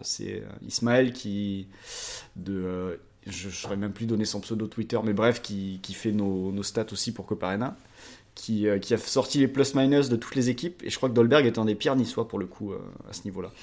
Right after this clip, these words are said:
Le plus-minus étant, euh, pas les buts, euh, marqués et encaissés évidemment, mais les expected goals,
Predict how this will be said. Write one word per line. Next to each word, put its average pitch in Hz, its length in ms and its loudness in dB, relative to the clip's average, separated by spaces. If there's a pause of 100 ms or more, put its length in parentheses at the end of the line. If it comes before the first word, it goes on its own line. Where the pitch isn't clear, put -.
(200)
Le 117 80 2
plus-minus 120 520 6
étant, 127 380 2
euh, 101 160 6
pas 113 180 0
les 104 120 4
buts, 120 320 0
euh, 92 200 -4
marqués 95 320 -8
et 92 60 -2
encaissés 87 360 -8
évidemment, 110 320 -4 (400)
mais 98 80 -2
les 98 160 0
expected 110 460 -6
goals, 120 200 4